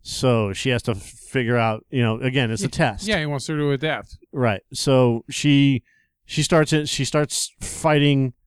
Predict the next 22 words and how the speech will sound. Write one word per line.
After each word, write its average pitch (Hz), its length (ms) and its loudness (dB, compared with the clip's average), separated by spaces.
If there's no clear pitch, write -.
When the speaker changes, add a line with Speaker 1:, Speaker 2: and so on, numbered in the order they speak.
Speaker 1:
and 131 140 0
shooting 139 420 2
at 120 140 0
the 127 80 -4
guys 117 280 2
that 113 80 2
are 110 80 0
chasing 123 480 -2
her. 101 120 -2
And 127 300 -2
who, 143 140 4
you 135 160 2
know, 113 120 2
there's 120 240 2
security 143 400 0
guards 117 360 0
there, 110 360 0
like, 104 260 -2
uh, 160 100 -8
like, 104 240 -4
um, 95 460 -2
um, 92 440 -10